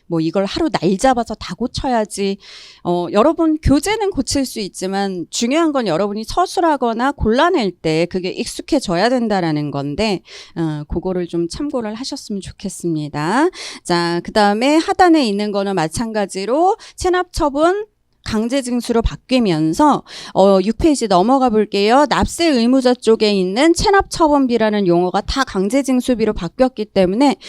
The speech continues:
제가 그걸 최대한 많이 쫙 해놨어요. 짜증나죠? <laughs> 그냥 요거 읽어보시면서 '아, 요렇게 익숙해져야겠다.' 한번 쭉 읽어보세요. 육 페이지에 있는 거는. 자, 칠 페이지까지 그렇게 나왔고, 음,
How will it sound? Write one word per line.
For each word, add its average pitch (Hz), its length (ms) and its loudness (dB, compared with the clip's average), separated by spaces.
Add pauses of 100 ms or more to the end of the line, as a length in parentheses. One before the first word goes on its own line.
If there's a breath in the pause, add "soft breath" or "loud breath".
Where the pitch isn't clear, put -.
(180 loud breath)
제가 240 260 0
그걸 247 240 2
최대한 392 640 6
많이 220 400 2 (100)
쫙 - 360 -4
해놨어요. 196 640 -2 (420)
짜증나죠? 285 640 2
<laughs> - 880 -6
그냥 233 300 0
요거 220 240 2
읽어보시면서 220 840 0
'아, 196 280 2
요렇게 208 400 -2
익숙해져야겠다.' 233 920 -2
한번 254 300 -2
쭉 302 180 0
읽어보세요. 233 840 4
육 196 180 -2
페이지에 214 380 2
있는 165 260 4
거는. 165 420 2 (320 loud breath)
자, 170 200 0
칠 349 220 -2
페이지까지 247 640 0
그렇게 190 340 -4
나왔고, 160 720 -2 (1300 loud breath)
음, 170 560 2